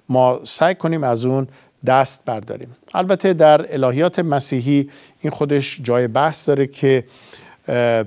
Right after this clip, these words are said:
توبه در مسیحیت با توبه در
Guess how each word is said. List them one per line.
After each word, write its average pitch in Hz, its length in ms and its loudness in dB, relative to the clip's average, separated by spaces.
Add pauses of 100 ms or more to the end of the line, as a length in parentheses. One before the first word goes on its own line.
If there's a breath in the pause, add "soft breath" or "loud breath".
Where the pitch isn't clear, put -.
(760)
توبه 147 260 -2
در 147 200 4
مسیحیت 127 720 0 (180)
با 117 440 0
توبه 131 300 -2
در 127 320 2